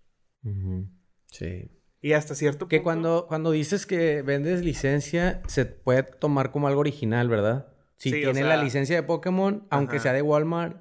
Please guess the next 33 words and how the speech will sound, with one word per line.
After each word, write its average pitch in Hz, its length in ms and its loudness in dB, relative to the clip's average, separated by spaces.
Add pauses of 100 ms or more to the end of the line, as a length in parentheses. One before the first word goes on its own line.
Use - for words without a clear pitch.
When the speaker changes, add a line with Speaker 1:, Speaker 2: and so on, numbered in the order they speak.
Speaker 1:
y 131 140 -2
que 123 120 2
te 120 160 0
costó 117 280 -2
Speaker 3:
Sí, - 20 -2
sí. - 40 -10
Speaker 1:
cien 143 140 0
bolas, 147 520 0
es 120 100 -14
Speaker 3:
Sí, - 80 -8 (160)
o 143 40 0
Speaker 1:
original, 127 40 -2
Speaker 3:
sea, 131 140 0
o 123 80 0
Speaker 1:
¿verdad? 127 180 2
Speaker 3:
es 120 80 -4
como 147 180 -6
los 127 160 -4
tazos, 143 300 0
güey. 104 240 -6
Tienen 123 260 -4
la 131 80 -2
licencia 117 460 -6
de - 60 -12
Pokémon, 113 500 -10 (800)
pero 107 240 -8
pues 104 100 -16
los 95 180 -18
hizo - 460 -16 (260)
Sabritas. - 680 -16
Speaker 1:
Ujú. 101 340 -4 (840)
Speaker 3:
Ahí 110 240 -14
en 104 300 -20